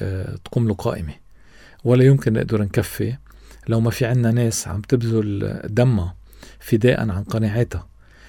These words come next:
آه، فداءً عن الحق ودفاعًا عن الحق." وبفتكر، آه، آه، أثمن شيء عند الإنسان هو روحه. ولما الإنسان بيوصل لدرجة إنه رغم التهديدات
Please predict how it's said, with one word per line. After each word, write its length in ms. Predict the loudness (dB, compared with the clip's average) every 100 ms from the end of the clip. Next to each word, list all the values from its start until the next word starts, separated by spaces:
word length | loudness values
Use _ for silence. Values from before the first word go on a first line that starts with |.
| -20 -10 -2
آه، 180 | -2
فداءً 520 | 0 0 0 0 0 -2
عن 420 | 0 0 -2 -4
الحق 800 | -6 -8 -4 -6 -6 -18 -6 -4
ودفاعًا 480 | -4 -2 -2 -2
عن 140 | -4 -4
الحق." 520 | -4 -6 -6 -20 -20 -20 -20 -20 -8
وبفتكر، 1120 | -6 -4 -4 -4 -4 -4 -6 -2 0 0 -2 -12 -6
آه، 260 | -6 -6 -10 -14
آه، 180 | -10 -6
أثمن 340 | -4 -2 -2
شيء 220 | -2 -4
عند 180 | -2 -4
الإنسان 540 | -6 -6 -2 -2 -2 -8 -16 -20 -10 -4
هو 100 | -2
روحه. 420 | 2 2 2 -6 -10 -20 -20 -16 -4
ولما 220 | 0 0
الإنسان 380 | 0 -2 -2 0
بيوصل 380 | -2 -2 -4 -2
لدرجة 540 | 0 2 0 -2 -4
إنه 260 | -4 -4 0
رغم 260 | 2 2
التهديدات 680 | 0 -2 0 2 2 0